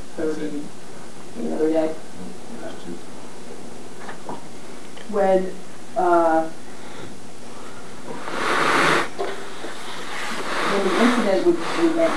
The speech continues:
Speaker 2: the controlled by, however you want to put it, you took custody of the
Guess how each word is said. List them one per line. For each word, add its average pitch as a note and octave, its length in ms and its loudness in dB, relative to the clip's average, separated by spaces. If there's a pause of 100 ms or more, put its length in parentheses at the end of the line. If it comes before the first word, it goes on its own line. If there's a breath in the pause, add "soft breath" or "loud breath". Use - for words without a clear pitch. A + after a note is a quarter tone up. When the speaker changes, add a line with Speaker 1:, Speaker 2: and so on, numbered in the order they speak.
(220)
Speaker 2:
the C#4+ 680 -2
controlled D#3+ 300 0
by, D3 280 0
however D#3+ 280 2
you C#3+ 80 0
want C#3 140 -2
to - 60 -4
put - 160 -4
it, - 80 -4 (1300)
you B3 160 4
took - 160 4
custody E3 580 6
of D3 240 0 (140)
the D3+ 300 0